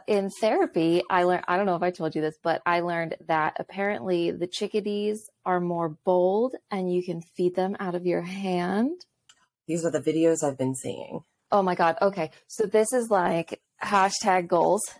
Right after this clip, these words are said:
Speaker 1: right? And so I've been going out there every time I go to refill the feeder, and I'll stand out there with my hand, with some seed in my hand, and I'm very still and very quiet,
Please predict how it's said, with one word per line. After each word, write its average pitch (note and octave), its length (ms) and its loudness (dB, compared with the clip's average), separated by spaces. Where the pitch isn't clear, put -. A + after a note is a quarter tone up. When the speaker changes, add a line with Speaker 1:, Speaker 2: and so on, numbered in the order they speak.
Speaker 1:
right? G3 280 2
And G3+ 500 4
so G#3 120 4
I've F#3 240 4
been F#3 160 2
going F#3+ 320 4
out E3 200 0
there E3+ 260 2
every F3 220 2
time F#3+ 220 -6
I F3 80 -6
go E3 280 0
to E3 500 -2
refill D#3+ 720 -2
the D#3+ 440 -2
feeder, D#3 480 -2
and F3 120 -4
I'll D#3+ 140 -6
stand E3+ 360 -2
out F3 180 0
there D#3+ 340 0
with F3+ 180 -6
my G3 140 0
hand, F#3+ 640 2
with F3+ 320 0
some F3 260 -2
seed F#3+ 280 -2
in G#3+ 100 2
my G#3 120 4
hand, F3 420 2
and D#3+ 160 -8
I'm D#3+ 160 -8
very G3 320 4
still G3 400 4
and F3+ 160 0
very F#3 260 4
quiet, F#3 560 0